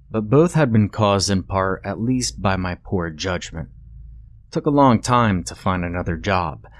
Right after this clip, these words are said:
and I had to sell my car. When I did find a new job, it was a very early shift, so I had to take the first bus of the morning to get there on time. I'd always been a late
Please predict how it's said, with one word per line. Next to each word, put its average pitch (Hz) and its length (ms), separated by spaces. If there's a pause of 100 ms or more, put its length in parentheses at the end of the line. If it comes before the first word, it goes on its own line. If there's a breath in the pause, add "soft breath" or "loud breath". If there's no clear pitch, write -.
(360 loud breath)
and 107 180
I 90 60
had 95 300
to 87 40
sell 87 240
my 82 220
car. 92 520 (680)
When 113 140
I 110 60
did 110 240
find 110 380
a 95 40
new 90 180
job, 90 480
it 90 120
was 90 200
a 90 80
very 101 460
early 95 420
shift, - 420 (460)
so 120 240
I 135 80
had 160 100
to 151 80
take - 340
the 104 60
first 98 480
bus 90 380
of 85 60
the 87 60
morning 85 540
to 101 80
get 90 240
there 82 180
on 80 200
time. 95 500 (920)
I'd - 120
always 190 320
been 127 200
a 120 60
late 110 320